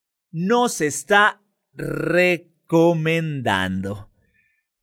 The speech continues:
Aquí en Lo que no sabías que no sabías, vamos a platicar todo acerca de los influencers, cómo se han ido generando la credibilidad, si son buenos, si son malos, porque luego por ahí hay algunos que no se miden en lo que dicen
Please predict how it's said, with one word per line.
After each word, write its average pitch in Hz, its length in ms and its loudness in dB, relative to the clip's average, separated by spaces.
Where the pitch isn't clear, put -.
Aquí 247 300 2
en 330 180 0
Lo 262 120 4
que 214 140 2
no 262 140 -2
sabías 254 520 0
que 226 120 2
no 240 100 0
sabías, 269 440 2
vamos 208 300 2
a 143 200 -2
platicar 226 880 2
todo 320 580 6
acerca 196 800 4
de 135 220 0
los 165 280 2
influencers, 110 760 -4
cómo 247 260 4
se 254 180 2
han 247 80 2
ido 240 200 2
generando 220 760 6
la 147 260 0
credibilidad, 214 960 4
si - 240 -10
son 208 280 0
buenos, 220 600 2
si 165 200 -8
son 202 240 -2
malos, 233 360 4
porque 160 320 -2
luego 214 280 4
por 180 140 0
ahí 185 100 2
hay 240 100 4
algunos 226 680 -4
que 160 220 -6
no 226 220 -4
se 269 200 -2
miden 240 400 -2
en 180 180 -4
lo 247 180 2
que 254 140 -2
dicen 254 680 0